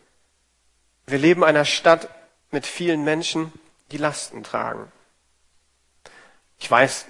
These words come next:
man muss immer gucken, was ist möglich und was nicht. Aber erstmal so die Frage, sind wir bereit, Menschen mit hineinzunehmen, die Lasten tragen? Doktor,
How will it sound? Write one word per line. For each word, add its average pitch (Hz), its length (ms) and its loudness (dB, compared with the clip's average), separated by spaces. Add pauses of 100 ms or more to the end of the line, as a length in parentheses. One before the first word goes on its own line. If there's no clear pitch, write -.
man 131 100 -10
muss 131 140 -4
immer 123 140 -4
gucken, 131 320 -4
was 127 160 -2
ist 135 160 -8
möglich 135 320 -2
und 117 60 -6
was 113 200 -4
nicht. 214 280 -2 (540)
Aber 131 160 -6
erstmal 170 380 2
so 160 80 -2
die 147 100 -2
Frage, 151 380 2
sind 233 260 -6
wir 160 60 0
bereit, 113 480 -2 (960)
Menschen 160 420 -2
mit 143 140 0
hineinzunehmen, 139 640 -2
die 127 80 -4
Lasten 131 500 -4 (220)
tragen? 101 420 -14 (2250)
Doktor, 175 680 8